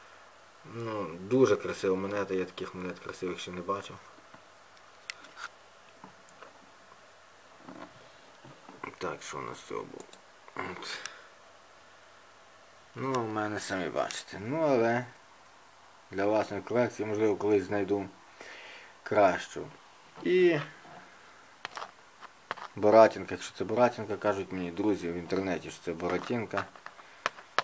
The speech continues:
Боратосик. От, в принципі, і все. Поле чудес себе вичерпало.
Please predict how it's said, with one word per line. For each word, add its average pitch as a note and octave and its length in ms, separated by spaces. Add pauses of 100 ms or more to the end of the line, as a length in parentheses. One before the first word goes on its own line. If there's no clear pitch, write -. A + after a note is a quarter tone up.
(160)
Боратосик. G#2+ 720 (1900)
От, D3+ 200
в - 40
принципі, C3 480
і B2 40
все. D3+ 360 (320)
Поле D3 320
чудес B2+ 440
себе A#2+ 280
вичерпало. F#2 680